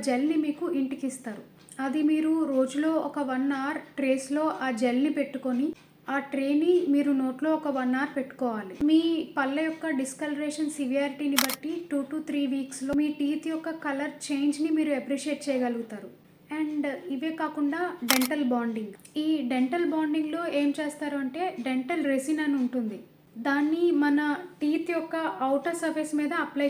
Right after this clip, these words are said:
చేస్తారు. అలా అప్లై చేసి ఒక లైట్ హెల్ప్తో దాన్ని టీత్కి బైండ్ చేస్తారు. అలా బైండ్ చేసిన తర్వాత మీ టీత్ కలర్ చేంజ్ అవడమే కాకుండా మీ టీత్ యొక్క షేప్ చేంజ్ అవ్వడం కూడా మీరు అబ్జర్వ్ చేస్తారు. And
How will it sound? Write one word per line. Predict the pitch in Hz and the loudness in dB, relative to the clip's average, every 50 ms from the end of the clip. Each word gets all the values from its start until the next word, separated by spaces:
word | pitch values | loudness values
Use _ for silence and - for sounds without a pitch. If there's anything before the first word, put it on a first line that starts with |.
| 285 294 | 2 0
చేస్తారు. | 247 240 240 - - 220 202 190 - - - - - - - - - - - | -2 -2 -4 -6 -6 -6 -6 -6 -10 -14 -18 -20 -20 -20 -20 -20 -14 -6 -2
అలా | 269 269 262 247 247 | 0 0 0 0 0
అప్లై | - 277 330 320 - 294 | -2 -2 -2 -2 0 0
చేసి | 285 277 277 294 359 359 359 269 | 0 0 2 0 -2 -2 -2 -4
ఒక | - 294 277 262 | -2 -2 0 0
లైట్ | 254 269 285 - - 311 | 0 0 0 -2 -2 -4
హెల్ప్తో | 285 277 - - 330 339 285 311 | -4 -4 -4 -6 -6 -4 -2 0
దాన్ని | 294 285 285 269 277 | 0 0 0 0 -2
టీత్కి | 277 277 269 - - 330 262 262 | -4 -4 -4 -6 -6 -2 0 0
బైండ్ | 254 247 262 254 262 285 | 2 2 2 0 0 -2
చేస్తారు. | 247 240 - - 220 196 196 - - - - - - - - - - - - - - - - - - - 262 | -2 -4 -4 -10 -14 -14 -14 -16 -20 -20 -20 -20 -20 -20 -20 -20 -20 -20 -2 0 0 0 0 -6 -6 -4 -2
అలా | 262 277 294 294 247 | 0 2 2 2 2
బైండ్ | 262 254 262 302 320 311 | 2 2 2 0 0 -2
చేసిన | 339 330 320 330 320 311 - - | -4 -6 -2 0 0 0 0 0
తర్వాత | 262 247 254 262 254 - 320 349 339 320 | 0 0 0 -2 -2 -4 -4 -2 0 2
మీ | 311 302 302 - - | 2 2 0 -2 -4
టీత్ | 285 285 320 311 - 339 - - | -2 -2 -2 -2 -4 -8 -6 -4
కలర్ | 277 269 285 320 320 320 - | -2 -2 -2 -2 -4 -4 -2
చేంజ్ | 302 285 294 285 285 302 | -2 2 2 2 2 2
అవడమే | 294 285 277 277 277 285 285 - | 2 0 2 2 2 0 0 0
కాకుండా | 262 240 - 254 247 240 294 339 349 269 277 | -4 -4 -2 -2 -2 -2 -2 -2 0 0 2
మీ | 285 302 294 294 - | 2 2 2 0 0
టీత్ | 277 285 302 302 - 320 | -2 -2 -2 -2 -4 -6
యొక్క | 320 320 330 330 320 - - | -6 -6 -6 -6 -6 -6 -4
షేప్ | - 294 302 311 311 - - | -2 -2 -2 -2 -2 -4 -2
చేంజ్ | 320 311 294 294 311 294 | 0 2 2 2 2 4
అవ్వడం | 285 277 285 277 262 294 | 2 2 2 2 0 0
కూడా | 294 339 349 349 | 0 0 0 0
మీరు | 339 311 302 - - 240 | 0 0 -2 -2 -2 -4
అబ్జర్వ్ | 220 - 277 277 262 - | -4 -2 -2 -2 0 0
చేస్తారు. | 285 240 233 - - 220 196 - - - - - - - - - 302 330 | -2 -2 -2 -4 -8 -10 -12 -12 -14 -20 -20 -20 -20 -20 -12 -6 -6 -4
And | 339 339 | -2 -2